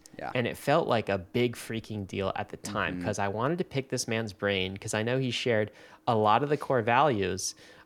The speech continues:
Speaker 2: of crypto. And I wanted to be like, "Hey, Ben, what do you think? Are we gonna make it? Like,
Speaker 1: Right.
Speaker 2: what do you think of this?"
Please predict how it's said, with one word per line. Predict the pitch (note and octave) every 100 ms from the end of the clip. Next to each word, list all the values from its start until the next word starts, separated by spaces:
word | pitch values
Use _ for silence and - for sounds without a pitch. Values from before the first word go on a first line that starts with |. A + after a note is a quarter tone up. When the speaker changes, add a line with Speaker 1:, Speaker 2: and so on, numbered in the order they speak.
| _
Speaker 2:
of | A#2+ A2 A2 G#2 - -
crypto. | - D#3+ - F2 D#2+ A2 - - _
And | A2 A#2
I |
wanted | G#2+ A2 D3
to | C3+
be | A2
like, | F#2+ D#2
"Hey, | - G3 D3+
Ben, | G2+ D3+ B2+ E2+ E2+ _ - - _ _
what | - A#2+
do |
you | F#3+
think? | F#3 C4 B3 - -
Are | G2+
we | A2+
gonna | D3+ F#3+
make | F3+ D#3+ A#3+ D4
it? | D4 - -
Like, | A2+ F#2
Speaker 1:
Right. | A2
Speaker 2:
what | C3 F#3+ -
do | E3+
you | D3 C#3
think | - B2 A2+
of | G#2
this?" | A#2 -